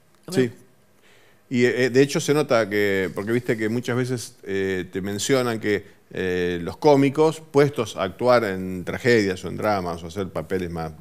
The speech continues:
Speaker 2: pesados, se cumplen, se lucen, y no siempre pasa al revés, que cuando agarras un actor, un buen actor dramático y lo pones a hacer a, a, humor, a veces hacen aguas. No vamos a dar nombres porque acá
Speaker 1: No,
Speaker 2: somos
Speaker 1: no,
Speaker 2: muy cuidadosos,
Speaker 1: no.
Speaker 2: Mirta, acá
Speaker 1: No,
Speaker 2: somos muy
Speaker 1: no.
Speaker 2: cuidadosos.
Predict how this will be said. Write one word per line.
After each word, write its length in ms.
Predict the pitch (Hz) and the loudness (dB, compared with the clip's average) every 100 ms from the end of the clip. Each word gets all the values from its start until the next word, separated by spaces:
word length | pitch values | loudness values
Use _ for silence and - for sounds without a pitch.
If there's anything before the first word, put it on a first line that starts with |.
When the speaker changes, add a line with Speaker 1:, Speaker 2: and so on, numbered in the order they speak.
| - | -14
Speaker 2:
pesados, 560 | 87 - 95 107 123 - - _ - | -10 -2 -2 -2 -4 -14 -20 _ -14
se 220 | 85 82 - _ - - - - | -10 -10 -12 _ -20 -20 -20 -4
cumplen, 500 | - 131 98 92 90 | 2 2 2 -2 -4
se 120 | - | -6
lucen, 420 | 107 131 - 139 - - _ - | -2 -2 -2 -4 -6 -16 _ -8
y 140 | 107 | -4
no 100 | 107 | -2
siempre 280 | 135 175 160 | 0 2 2
pasa 220 | 127 120 | 0 -2
al 60 | 101 | -2
revés, 380 | 113 135 90 - - | 2 2 2 -8 -10
que 100 | 85 | -10
cuando 340 | 67 90 90 | -8 -8 -4
agarras 280 | 95 110 107 | -2 -4 -4
un 100 | 104 | -4
actor, 300 | 95 110 104 | -2 0 0
un 460 | 92 71 104 104 | -2 -6 -4 -2
buen 200 | 98 117 | 0 0
actor 300 | 117 110 113 | 0 -2 -4
dramático 720 | 107 104 104 104 104 110 113 - - - _ | -4 -4 -4 -6 -6 -6 -6 -8 -20 -20 _
y 200 | 95 92 | -8 -4
lo 180 | 90 90 | -4 -4
pones 300 | 98 107 117 | -4 -4 -6
a 40 | |
hacer 260 | 104 110 104 | -6 -2 0
a, 260 | 98 64 | -2 -2
a, 260 | - - 85 | -6 -8 -8
humor, 320 | 95 107 123 | -6 -2 -2
a 40 | 107 | -2
veces 360 | 104 101 92 | -2 -4 -6
hacen 300 | - 95 92 113 | -8 -8 -6 -4
aguas. 220 | 95 95 | -2 -2
No 80 | 120 | 0
vamos 260 | 117 92 | 0 -2
a 40 | 92 | 0
dar 120 | 95 | 0
nombres 340 | 101 123 113 82 | 0 -2 -2 -4
porque 320 | 82 85 101 | -4 -4 -4
acá 220 | 95 85 | -4 -6
Speaker 1:
No, 300 | 156 156 156 | -6 -4 -2
Speaker 2:
somos 140 | 107 | -2
Speaker 1:
no, 80 | 104 92 | -2 -2
Speaker 2:
muy 60 | |
cuidadosos, 760 | 92 92 101 98 60 50 - - | -2 0 0 -2 -4 -8 -12 -10
Speaker 1:
no. 40 | 104 | -10
Speaker 2:
Mirta, 260 | 92 78 | -10 -10
acá 140 | 78 104 | -6 -6
Speaker 1:
No, 40 | - | -6
Speaker 2:
somos 180 | 101 | -6
muy 100 | 98 | -6
Speaker 1:
no. 60 | 98 | -6
Speaker 2:
cuidadosos. 520 | - - - - - | -6 -8 -10 -12 -20